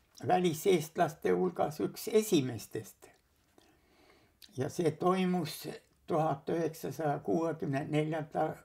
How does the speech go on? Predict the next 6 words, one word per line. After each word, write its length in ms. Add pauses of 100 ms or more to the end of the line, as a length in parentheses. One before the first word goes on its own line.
(120)
aastal. 600 (760)
Ja 380 (180)
seal 280
väliseestlastel 1080 (300)
oli 280
ju 260